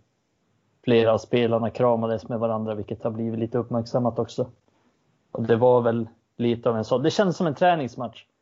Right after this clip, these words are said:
Ingen publik, nästan inga närkamper, inget direkt fult spel, inga, inga heta känslor, bara vänskapliga kramar efteråt.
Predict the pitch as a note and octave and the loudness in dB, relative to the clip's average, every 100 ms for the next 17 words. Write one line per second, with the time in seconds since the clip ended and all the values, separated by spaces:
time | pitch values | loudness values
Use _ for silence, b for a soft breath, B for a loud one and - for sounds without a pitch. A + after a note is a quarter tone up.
0 | _ _ D#3 D#3 D3 D#3 B2+ D3 D#3 D#3 | _ _ -4 -2 0 0 0 0 0 -4
1 | - - - C#3 - C#3 C#3 C3 C#3 B2+ | -20 -20 -8 -8 -4 -4 -4 -4 -2 -2
2 | A#2+ C3+ B2+ - B2+ C#3+ C3 B2+ B2 _ | -2 -6 -6 -6 -4 -2 -2 -4 -6 _
3 | _ _ _ _ _ _ - B2+ A2+ - | _ _ _ _ _ _ -4 -2 -2 -8
4 | A#2+ A2+ - - C3 C#3 C3+ C3 C3 C3 | -6 -6 -10 -2 2 4 2 2 0 0
5 | C3 B2+ A#2+ _ _ _ _ _ B2+ C3+ | 0 0 -4 _ _ _ _ _ -4 -2
6 | C3+ B2 C3 B2 B2+ - C3 A#2+ - B2+ | -2 2 2 2 -2 0 0 0 -6 -4
7 | B2+ A2 _ - C#3 B2 B2 C3 A#2 - | -4 -6 _ -2 2 4 4 2 0 -2
8 | B2 A#2+ B2 A2+ C3 A#2 A2+ A2+ - - | -2 0 -6 -2 0 0 -2 -6 -8 -20